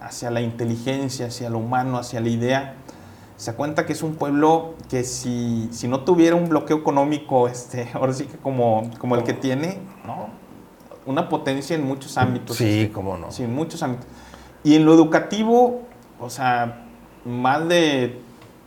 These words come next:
Speaker 1: muchas personas nos quitamos el sombrero porque tiene una calidad educativa muy, muy importante. Entonces
Speaker 2: Y los niños desde muy pequeños, eh, tienen acercamiento a la, a la, al arte
Speaker 1: Sí, sí.
Speaker 2: y al deporte.
Speaker 1: De hecho,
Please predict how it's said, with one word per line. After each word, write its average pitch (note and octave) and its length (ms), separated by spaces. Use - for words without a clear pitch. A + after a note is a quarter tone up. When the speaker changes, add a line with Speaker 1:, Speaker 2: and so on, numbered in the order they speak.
Speaker 1:
muchas C3+ 320
personas C#3+ 240
nos D#3+ 120
quitamos C#3+ 360
el C3+ 80
sombrero B2 560
porque B2 220
tiene C3 260
una D3 160
calidad B2+ 240
educativa B2+ 400
muy, B2 240
muy A#2+ 160
importante. A#2 500
Entonces G3 480
Speaker 2:
Y C3 40
los C#3 200
niños D#3+ 480
desde G#2+ 640
muy A#2+ 220
pequeños, C3 760
eh, G2+ 180
tienen A#2+ 260
acercamiento G#2 1000
a F#2+ 120
la, F#2 180
a F2 220
la, E2+ 140
al F2+ 160
arte G2+ 400
Speaker 1:
Sí, A#2+ 180
sí. D#3 280
Speaker 2:
y G#2 80
al G#2+ 100
deporte. G#2+ 440
Speaker 1:
De C3 180
hecho, F3+ 440